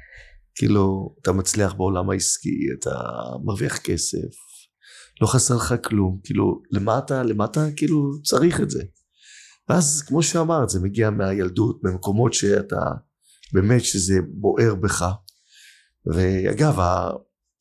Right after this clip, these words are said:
המשפט הראשון שאמרתי מעל דוכן הכנסת, היה משפט ממסכת אבות, "דע מאין באת".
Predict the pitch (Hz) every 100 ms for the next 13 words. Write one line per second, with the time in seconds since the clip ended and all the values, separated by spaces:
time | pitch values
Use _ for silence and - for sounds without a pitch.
0 | _ _ _ _ 98 87 82 92 95 -
1 | 107 107 104 113 95 85 95 101 - 92
2 | 95 92 92 95 - 120 - 117 101 -
3 | 104 110 - - - 151 143 151 127 123
4 | 117 92 - 92